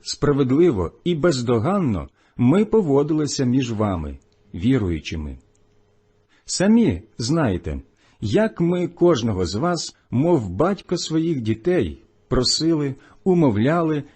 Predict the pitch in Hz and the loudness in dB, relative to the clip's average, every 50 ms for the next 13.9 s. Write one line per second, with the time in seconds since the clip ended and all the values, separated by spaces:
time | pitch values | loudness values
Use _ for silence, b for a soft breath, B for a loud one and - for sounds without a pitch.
0 | B B - 175 170 143 139 165 165 - 143 160 165 165 185 208 208 202 190 160 | B B 0 0 2 2 2 0 -2 0 0 0 0 0 0 0 -2 -2 -2 -2
1 | 120 95 98 139 196 185 - 175 147 135 165 160 - - - 196 180 156 117 98 | -2 -2 -2 -2 -2 0 0 0 0 0 -2 -4 -4 -4 -2 0 0 2 0 0
2 | 90 73 - 120 117 127 120 120 123 143 151 120 92 82 76 71 69 67 _ _ | -2 -4 -4 -4 -4 -4 -4 -4 -4 -2 -2 -2 -2 -4 -6 -8 -8 -12 _ _
3 | _ _ _ _ _ _ _ - 101 110 107 - - 160 156 120 104 120 127 113 | _ _ _ _ _ _ _ -4 -2 -2 -2 -2 -2 -2 -2 -2 -2 -2 -2 -4
4 | - - - - - 95 101 143 180 170 - - 160 156 b b b b b b | -6 -8 -12 -10 -6 -4 -2 -2 -2 -2 -4 -4 -4 -6 b b b b b b
5 | - 90 85 123 131 - - 107 107 - 156 196 190 - - - 131 147 143 - | -6 -2 -2 -2 -2 -2 -2 -2 -2 0 0 -2 -2 -4 -4 -4 -2 -2 -4 -6
6 | - - 120 113 123 120 117 - _ _ _ - 95 95 107 - - - 87 82 | -10 -10 -8 -8 -8 -8 -8 -12 _ _ _ -8 -8 -8 -6 -8 -8 -6 -4 -4
7 | 80 85 80 71 69 71 65 - _ _ _ _ _ _ _ _ _ _ _ _ | -4 -4 -4 -6 -8 -10 -10 -12 _ _ _ _ _ _ _ _ _ _ _ _
8 | _ _ _ _ _ _ _ _ _ _ _ _ _ _ _ _ _ _ _ _ | _ _ _ _ _ _ _ _ _ _ _ _ _ _ _ _ _ _ _ _
9 | _ _ _ _ _ _ _ _ _ _ _ _ _ _ _ _ _ _ - 110 | _ _ _ _ _ _ _ _ _ _ _ _ _ _ _ _ _ _ -2 0
10 | 131 127 - 202 220 240 254 247 196 180 190 208 202 208 - 147 165 175 175 - | 0 2 2 4 4 4 4 4 4 4 2 0 0 -2 -2 -2 -2 -2 0 0
11 | 190 185 175 147 135 123 139 139 127 110 - 113 107 107 101 95 85 78 107 151 | 0 0 -2 -2 -2 0 2 2 2 0 0 -2 0 0 0 -2 -2 -2 -2 -2
12 | 170 143 143 131 131 131 123 - - 98 85 117 117 110 - - 143 139 143 - | 0 0 -2 -2 -2 -2 -4 -4 -4 -4 -4 -4 -4 -4 -4 -4 -4 -4 -4 -4
13 | - - 202 202 202 196 165 156 127 107 113 98 - - 170 180 185 | -4 -2 -2 -2 -2 -2 -2 -4 -4 -2 -4 -4 -4 -4 -4 -4 -6